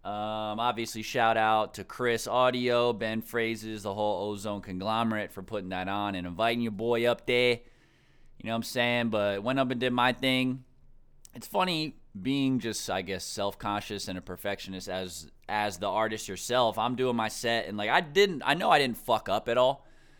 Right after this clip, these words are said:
But afterwards and during the set, I was just like, "Damn, like, I feel like there are some things that I could do better." I'm, like, fucking sitting there critiquing myself. And my girl, a bunch of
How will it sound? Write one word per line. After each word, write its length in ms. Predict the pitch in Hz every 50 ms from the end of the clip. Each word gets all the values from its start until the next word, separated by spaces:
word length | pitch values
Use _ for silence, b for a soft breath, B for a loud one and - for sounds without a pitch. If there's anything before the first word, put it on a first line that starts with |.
| b b b b b b b b b -
But 500 | 117 120 117 117 110 110 110 - - - - _ -
afterwards 960 | 127 131 135 131 - - - 127 123 117 113 110 113 113 113 113 113 101 104
and 160 | 104 101 95
during 380 | 90 113 120 120 117 117 110 104
the 80 | 104
set, 360 | - - - 117 110 110 107
I 100 | 104 101
was 120 | 104 101 -
just 160 | 101 92 -
like, 160 | 98 92 90
"Damn, 260 | 107 117 110 104 98
like, 240 | 98 92 90 87 - - - b b b b b b b b b b b
I 60 | 107
feel 200 | - - 196 190
like 120 | 147 123
there 100 | 127 120
are 40 | 113
some 180 | - - 104 95
things 260 | - 113 107 101 92
that 60 | 101
I 80 | 95 95
could 160 | - 92 80
do 100 | 92 87
better." 420 | 78 82 127 135 143 139 139 135
I'm, 100 | 120 117 113
like, 160 | 107 107 -
fucking 240 | - 175 143 143 131
sitting 180 | - 190 175
there 120 | 160 147 -
critiquing 420 | - 165 - - 196 202 - 139
myself. 640 | 117 104 95 - - 104 90 95 110 - - - - - - - - -
And 520 | 117 113 110 110 110 107 107 104 104 104
my 160 | 104 101 101
girl, 760 | 95 90 101 131 147 156 156 151 151 147 147 147 143 - - -
a 100 | - 95
bunch 340 | 95 92 135 143 151 - -
of 80 | 131